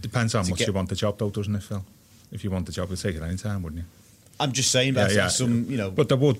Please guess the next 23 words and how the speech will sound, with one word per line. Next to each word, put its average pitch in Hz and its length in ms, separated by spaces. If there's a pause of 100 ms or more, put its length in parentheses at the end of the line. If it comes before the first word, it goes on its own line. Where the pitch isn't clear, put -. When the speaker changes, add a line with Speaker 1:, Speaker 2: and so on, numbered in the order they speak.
(120)
Speaker 1:
there'd 113 120
be 113 100
a 98 40
few 120 300
would 107 140
be, 87 240 (840)
you 131 120
know, 101 200
and, 139 220
and 160 140
clubs 165 220
do 110 140
that. 101 280
Man 170 160
City 135 260
did 117 180
it 101 340
when 101 100
they 92 60
sacked - 280
Hughes, 110 260
didn't 120 200
he? 113 100